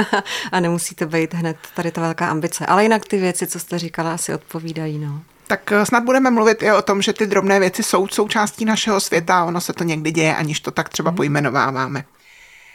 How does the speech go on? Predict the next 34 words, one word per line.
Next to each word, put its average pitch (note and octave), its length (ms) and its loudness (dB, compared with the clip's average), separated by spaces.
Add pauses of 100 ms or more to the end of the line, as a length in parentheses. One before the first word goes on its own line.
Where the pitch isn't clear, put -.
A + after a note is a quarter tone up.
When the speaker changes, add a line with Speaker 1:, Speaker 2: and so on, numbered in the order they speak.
(120)
Speaker 2:
Já D3+ 80 0
jsem G#3 140 0
se C#4 120 2
dočetla, A3+ 380 2
že F3 120 0
jste F#3+ 160 -2
se A3+ 120 0
k - 80 -10
pomáhající G3+ 920 0
profesi F3 1160 -2
dostala F#3+ 360 -2
kdysi F#3+ 280 -2
přes G#3+ 220 -2
brigádu F#3 600 2
u G3+ 260 2
nevidomých F3+ 560 0
dětí D3+ 360 0
nebo C3+ 220 -6
u - 100 -4
dětí D#3 260 -8
s - 60 -10
nějakým E3+ 340 -2
zrakovým D#3+ 760 -4
handicapem. D3 560 -2 (640)
Jak F3+ 120 -6
se G#3+ 100 2
stalo, G#3 280 0
že G#3+ 100 0
jste G#3 160 -4
si G#3+ 160 -2
vybrala G#3 360 0
právě G#3+ 340 0
tohle G3+ 480 2
a F3 180 2